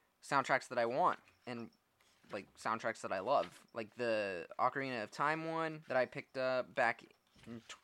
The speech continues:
wow. I bought it at the end of twenty sixteen and got it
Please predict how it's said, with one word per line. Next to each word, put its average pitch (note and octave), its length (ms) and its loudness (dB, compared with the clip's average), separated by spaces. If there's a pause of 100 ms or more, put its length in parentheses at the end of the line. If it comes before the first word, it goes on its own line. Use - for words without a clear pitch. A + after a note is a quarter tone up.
(260)
wow. G#2+ 380 0 (640)
I B2+ 80 2
bought D#3 140 8
it F#3+ 80 4
at F3 100 -2
the C#3 120 -6
end C3+ 140 0
of C#3+ 80 -4
twenty C3 320 -6
sixteen - 840 -10
and A#2 220 -6
got A2+ 240 4
it A#2 240 0